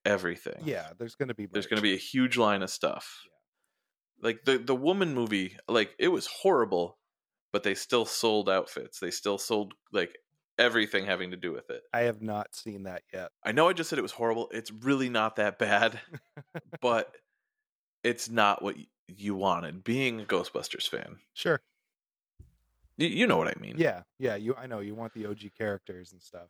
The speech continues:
Speaker 2: And
Speaker 1: I mean, you got 'em. They were in there, with the exception of Harold Ramis. Like,
Speaker 2: Right.
Speaker 1: you know, um, Ernie Hudson played one of the characters' uncles. The greatest one was Bill,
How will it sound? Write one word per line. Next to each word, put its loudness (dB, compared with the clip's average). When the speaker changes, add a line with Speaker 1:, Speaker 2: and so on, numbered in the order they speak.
Speaker 2:
And -20
Speaker 1:
I 10
mean, 2
you 2
got 4
'em. 0
They 2
were 2
in 2
there, 0
with -4
the 0
exception 0
of -2
Harold 4
Ramis. -4
Like, 2
Speaker 2:
Right. -2
Speaker 1:
you 2
know, 0
um, 2
Ernie 2
Hudson 2
played 2
one -2
of 0
the 2
characters' 0
uncles. -2
The 2
greatest 4
one 2
was 0
Bill, 2